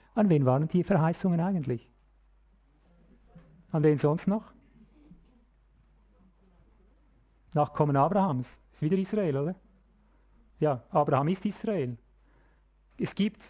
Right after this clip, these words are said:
da und dort eine kleine Verheißung an die Nationen, ja? Aber nur, dass sie dem ein-, integriert werden, ne? Also sind sie wieder mit drin, siehst du? Und jetzt heißt es, „So viele Verheißungen Gottes es gibt, in ihm“, das ist Christus,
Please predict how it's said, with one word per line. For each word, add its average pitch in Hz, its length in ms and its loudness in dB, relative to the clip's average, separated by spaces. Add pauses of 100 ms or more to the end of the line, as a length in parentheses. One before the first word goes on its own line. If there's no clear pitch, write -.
(120)
da 185 180 8
und 226 160 0
dort 196 240 4
eine 180 180 0
kleine 170 360 0
Verheißung 185 680 -2 (240)
an 160 120 -2
die 165 80 -4
Nationen, 151 720 -2 (240)
ja? 151 220 -8 (1040)
Aber 143 160 0
nur, 170 140 0
dass 175 180 -4
sie 156 80 -6
dem 139 380 0 (200)
ein-, 165 300 -2
integriert 160 560 -2
werden, 127 340 2
ne? 139 220 -4 (320)
Also 143 160 0
sind 160 180 -2
sie 160 120 -2
wieder 190 160 2
mit 196 200 -2
drin, 131 300 0
siehst - 280 -6
du? 214 160 0 (360)
Und 170 80 0
jetzt 220 160 4
heißt 202 220 2
es, - 100 -4
„So 202 80 2
viele 247 340 2
Verheißungen 196 580 2
Gottes 202 300 2
es 170 180 -2
gibt, 214 360 -2
in 180 160 0
ihm“, 214 420 2
das - 160 -10
ist - 160 -16
Christus, 190 640 -4